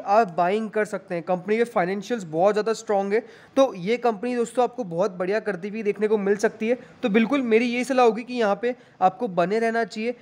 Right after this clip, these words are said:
तीस परसेंट के रिटर्न तो आप यहाँ पे आपको मिलते हुए देखने को मिलेंगे ही मिलेंगे, जो यहाँ पे आपको साफ-साफ जीएमपी शो कर रही है, but इसके नीचे खुलने के चांसेस मुझे दोस्तों काफ़ी कम दिखते हैं। तो देखना होगा कल कैसा खुलता है, क्योंकि आपको लास्ट दो आईपीओ जो खुलते हुए देखने को मिले थे, वो भी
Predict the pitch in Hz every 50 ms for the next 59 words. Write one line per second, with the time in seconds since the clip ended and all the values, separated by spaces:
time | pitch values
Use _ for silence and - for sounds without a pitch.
0 | - _ _ - 247 262 254 262 262 262 247 262 254 254 233 220 247 247 233 254
1 | 247 226 240 233 208 233 233 - 254 233 220 208 180 220 220 233 214 220 190 220
2 | 226 214 226 214 202 196 202 214 226 233 233 220 208 190 190 185 208 214 - -
3 | - - - 180 190 202 196 185 190 220 208 214 - - - 226 220 - 190 185
4 | 185 - - 220 214 180 160 180 185 185 190 180 214 - 220 214 220 214 214 175
5 | 165 180 202 - - - - - - - - - 220 233 233 - 233 226 - -
6 | 285 262 254 202 269 269 269 247 226 226 240 247 262 - 240 226 220 247 247 220
7 | 214 220 233 226 247 226 - 247 254 - 208 202 196 - 233 226 226 220 214 208
8 | 208 - - 220 240 240 - - - - - 233 208 208 214 214 247 254 247 247
9 | 233 240 254 220 226 220 214 - 240 240 233 220 202 175 220 233 226 - - -
10 | 220 202 220 214 214 220 220 196 190 185 220 240 196 220 240 233 226 226 220 233
11 | 233 196 226 233 - 202 190 185 220 226 220 214 214 214 214 214 214 208 208 202
12 | 208 220 226 - - - _ _ - 165 220 240 220 254 269 269